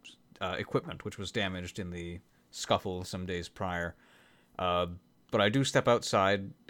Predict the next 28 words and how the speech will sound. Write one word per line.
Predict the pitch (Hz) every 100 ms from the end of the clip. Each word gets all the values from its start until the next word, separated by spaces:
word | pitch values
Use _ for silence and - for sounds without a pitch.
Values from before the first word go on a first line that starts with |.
| -
uh, | 92 90
in | 90 95
time | 107 98
to | 95
see, | - 104 92 87 - _ _ _ _ _ _ _ -
uh, | 95 87 85 87 87
everyone | 95 92 90 87 85 -
being | 95 85
present. | - 107 92 85 - - - -
Uh, | 127 - _ _ _ _ _ _ _ _ _ _ _ _ _ _ _ _
"The | 123
armor | 196 240 190
still | 196 247
needs | 233 247 127
work, | 190 220 -
but, | 277 185 - _ -
uh, | - -
hello, | 120 123 156 147
Sir | 139 135
Charles. | - 135 139 226 143
I | 123 120
see | - 135
you | 120
are | 113
taking | 127 117 113
your, | 110 113 107 - - - -
uh, | 92
milk-bearing, | 104 120 - 117 120 113 110 104